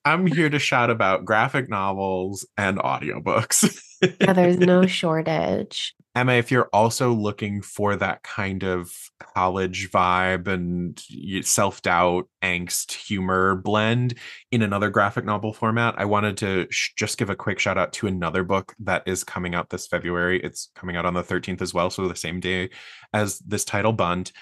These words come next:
Speaker 1: It's called Freshman Year by Sarah Mai, and that might be another fun way to really get some of those vibes. I feel like they pair really well together, so I just wanted to bonus title, uh, right in there.
Speaker 2: So my next pick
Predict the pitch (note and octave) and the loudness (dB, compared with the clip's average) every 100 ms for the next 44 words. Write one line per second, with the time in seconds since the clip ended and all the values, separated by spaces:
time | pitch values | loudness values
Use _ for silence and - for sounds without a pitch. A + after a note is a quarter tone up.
0 | - - G#2+ - G#2+ G2 G#2 G2 A2+ G2+ | -20 -6 -6 0 -2 0 -2 -2 -2 -4
1 | F2+ F2+ G2+ F#2+ - F#2+ F#2 E2+ E2 D#2+ | -2 -2 0 0 0 0 0 0 0 0
2 | A#2 E3+ - G#2+ G2 F2+ F#2 F#2+ F#2 - | -2 -4 -6 -8 -6 -6 -6 -6 -8 -6
3 | F2+ F2 - G2 F#2 F2+ F2+ - F2+ F2 | -6 -6 -6 -6 -2 -2 -2 -2 -2 -2
4 | F2 F2 - F2+ F2 E2 E2+ E2 F#2 - | -2 -4 -4 -2 -2 -2 -2 -4 -6 -14
5 | - C3 E3+ - D3+ A#2+ A2 G2+ G2 F2+ | -10 -2 -2 0 0 4 4 4 2 2
6 | F2 F#2 - G2+ F#2+ G2 - G2 F2+ F2+ | 0 -2 0 -2 -2 -4 0 0 2 2
7 | F2 E2 E2 F2+ E2+ E2 - G2 F#2 F#2 | 2 0 -2 -2 -2 -2 -4 -4 -4 -4
8 | F#2 F#2 F2 F2+ G2 G#2+ - G2+ _ - | -4 -4 0 2 0 -4 -10 -12 _ 2
9 | B2+ E3+ D#3+ - A2+ G2 F#2 F#2+ - _ | 4 4 2 0 0 2 2 0 -6 _
10 | _ _ G2 F2+ - - F#2 E2 E2 - | _ _ -6 -4 -6 -6 -4 -2 -4 -4
11 | D#3 F3 - - B2 _ _ _ _ _ | -4 -4 -6 -8 -12 _ _ _ _ _
12 | _ _ _ _ - - G#3 G3 F#3+ F#3 | _ _ _ _ -16 0 6 8 10 10
13 | F#3 G#3 G3+ A3 F4 - - A#3+ A3+ A3+ | 8 4 2 2 0 -6 -6 2 2 0